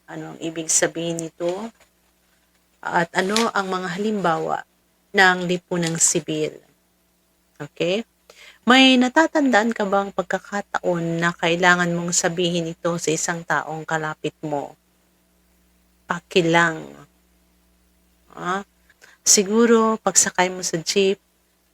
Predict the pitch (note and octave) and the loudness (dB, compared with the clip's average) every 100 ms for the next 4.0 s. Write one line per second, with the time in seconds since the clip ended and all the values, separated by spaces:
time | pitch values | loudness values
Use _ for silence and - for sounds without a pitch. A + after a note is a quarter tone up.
0 | _ _ _ - F#3+ F#3 F3+ F3+ - - | _ _ _ 0 2 6 6 4 -4 -20
1 | _ _ _ F#3+ F#3+ F3+ - F#3+ - - | _ _ _ -2 -2 -2 2 2 2 0
2 | F3+ - F#3 F#3 F3+ F3 E3+ E3 E3 F3+ | 0 4 6 6 4 0 0 0 -2 -2
3 | F3+ F3 F3 - - G#3+ A#3 - D3 C#3+ | 0 2 2 0 0 2 2 2 -4 -4